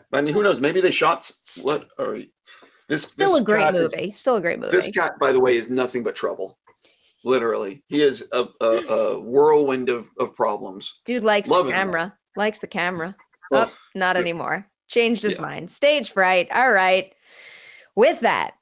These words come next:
Speaker 2: that is a wrap on this Friday edition of Collider Dailies. For everybody out there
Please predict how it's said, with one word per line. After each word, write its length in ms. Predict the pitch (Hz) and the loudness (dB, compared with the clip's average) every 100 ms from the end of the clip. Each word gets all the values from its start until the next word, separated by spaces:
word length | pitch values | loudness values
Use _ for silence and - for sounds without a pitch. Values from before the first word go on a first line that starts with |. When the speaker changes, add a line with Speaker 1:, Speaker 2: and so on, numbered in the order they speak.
| _ 185 | _ -2
Speaker 2:
that 140 | 190 | 0
is 100 | 190 | 0
a 60 | 202 | 2
wrap 340 | 226 156 - | 2 2 -2
on 220 | - 196 | -4 -2
this 160 | 214 - | -4 0
Friday 340 | 285 339 269 | 2 4 4
edition 520 | 220 285 311 151 135 | 4 2 -2 -4 -4
of 920 | - 269 240 180 165 156 160 175 - _ _ - | -2 2 4 4 2 0 -2 -10 -20 _ _ -6
Collider 340 | 214 180 165 | -2 0 -2
Dailies. 540 | - 62 - - 208 - | -6 -8 -10 -10 -12 -6
For 180 | 214 - | -2 0
everybody 640 | 233 269 262 254 254 - | 2 2 2 0 0 0
out 260 | 208 233 233 | 2 0 2
there 640 | 240 240 226 226 233 226 | 2 4 6 6 4 2